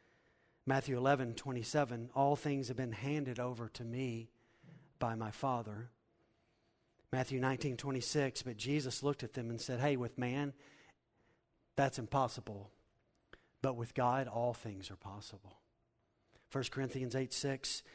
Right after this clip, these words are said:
"Yet for us there is one God the Father." Listen to these. These are great words. "From whom are all things and for whom we exist, one Lord, Jesus Christ, through whom are all things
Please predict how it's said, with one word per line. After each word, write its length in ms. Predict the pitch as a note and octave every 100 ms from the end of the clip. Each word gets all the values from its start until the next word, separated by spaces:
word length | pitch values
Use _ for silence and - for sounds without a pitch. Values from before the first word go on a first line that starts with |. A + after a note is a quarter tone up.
| - -
"Yet 140 | D3+
for 160 | - C#3
us 240 | D3 C#3+
there 160 | D3 C3
is 100 | A#2+
one 220 | C3+ C#3
God 220 | C#3 C#3
the 60 | B2+
Father." 480 | - D3 C#3+ B2 A#2+
Listen 300 | C3 - B2+
to 60 |
these. 240 | B2 A#2+ G#2+
These 180 | C3+
are 60 | A#2
great 360 | G2 - E3+ -
words. 300 | D3 B2+ - - - - - -
"From 420 | - - F3 F#3+
whom 400 | D#3 E3+ E3+ F3 -
are 160 | D#3
all 160 | D3 D#3+
things 640 | D#3 E3+ D#3+ D#3+ - - - - -
and 220 | - D3+
for 300 | D3 E3+ E3+
whom 240 | D3 F3 E3+
we 160 | E3
exist, 580 | E3 C#3 B2 C3+ C#3+ -
one 200 | D3 F3
Lord, 280 | C#3+ C#3 C#3
Jesus 320 | D3+ E3 E3
Christ, 460 | - C#3 B2+ C3 - - - -
through 360 | - D3 E3+ F3
whom 300 | D#3 D3 C#3+
are 160 | C#3 C#3
all 240 | C3+ D3+
things 580 | D#3+ - C#3 C3+ C3 -